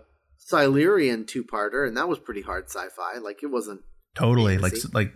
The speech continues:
Speaker 2: that was some, that was some, uh, Roger Sterling.
Speaker 1: Yeah.
Speaker 2: How do you say his name? 'Cause a guy in Back to the Future reviews gave me a hard time for mispronouncing his name.
Speaker 1: Oh, uh, Serling. Ron, Ron.
Speaker 2: Ron.
Speaker 1: Was it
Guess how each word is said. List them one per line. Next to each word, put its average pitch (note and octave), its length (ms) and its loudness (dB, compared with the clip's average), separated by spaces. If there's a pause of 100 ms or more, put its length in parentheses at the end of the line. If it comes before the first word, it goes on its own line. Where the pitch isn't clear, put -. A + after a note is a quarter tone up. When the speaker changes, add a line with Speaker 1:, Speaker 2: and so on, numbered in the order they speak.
(140)
Speaker 2:
that A#2 100 4
was C#3 140 2
some, G2+ 200 4
that A2 100 4
was A#2+ 120 2
some, G2+ 220 4
uh, F#2+ 280 4 (540)
Roger G#2 380 2
Sterling. A2 800 2 (1300)
Speaker 1:
Yeah. C#3+ 180 -6
Speaker 2:
How C3+ 60 2
do E3 60 6
you D#3+ 40 4
say F3 140 4
his D#3+ 120 4
name? E3 220 4
'Cause D3+ 160 2
a C#3 60 4
guy C3+ 200 4
in C3+ 80 4
Back B2 220 4
to A#2+ 60 0
the G#2+ 100 2
Future G#2+ 480 0 (220)
reviews G2 440 4
gave F#2+ 200 0
me F#2+ 80 4
a F#2 40 4
hard F#2+ 200 4
time G2 180 2
for G2+ 80 0
mispronouncing F2+ 540 0
his F2+ 80 -6
name. E2 240 0 (840)
Speaker 1:
Oh, B2+ 580 4 (120)
uh, A2 1080 0 (1080)
Serling. A2 400 2 (220)
Ron, A#2 400 -6
Ron. A2 360 -6 (420)
Speaker 2:
Ron. C3+ 320 2
Speaker 1:
Was C3+ 120 -14
it C3+ 80 -14